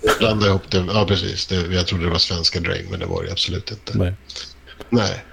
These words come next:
Speaker 1: Och, eh, ja, men sen är han ju där. Han har gjort Helmets Betty också.
Speaker 2: Ja,
Speaker 1: Så
Speaker 2: så,
Speaker 1: att, eh,
Speaker 2: så har han ju sitt eget band också, Garbage naturligtvis.
Speaker 1: Givetvis.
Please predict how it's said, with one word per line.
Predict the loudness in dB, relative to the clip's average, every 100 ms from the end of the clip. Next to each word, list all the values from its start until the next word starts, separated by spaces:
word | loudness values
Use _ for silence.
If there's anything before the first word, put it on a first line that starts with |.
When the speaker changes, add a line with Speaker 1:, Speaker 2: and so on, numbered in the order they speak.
| -18 -18 -8
Speaker 1:
Och, | 2 4 4 0 0
eh, | 2 4
ja, | 4 4 4 2 -4
men | 0 2
sen | 2 4
är | 4
han | 4
ju | 2
där. | 0 -2 -6 0
Han | 4
har |
gjort | 4 4
Helmets | 4 4 2 0 0
Betty | -2 -4 -4 0
också. | 0 -2 -10 -14 -20 -20 -16 -12 -10 -10 -14 -20 -20 -20 -16 -16 -16 -20 -20 -20 -16 -4
Speaker 2:
Ja, | -2 -2 0
Speaker 1:
Så | 2
Speaker 2:
så, | 2
Speaker 1:
att, | 2 -6 -6
eh, | -8 -8 -14
Speaker 2:
så | 2 6
har | 8
han | 8
ju |
sitt | 6 6
eget | 6 6
band | 4 2
också, | 0 2
Garbage | 2 4 4 2 -2
naturligtvis. | -6 -4 -4 -4 -6 -14 -20 -20 -16 -2
Speaker 1:
Givetvis. | 2 4 2 0 -4 -2 -4 -4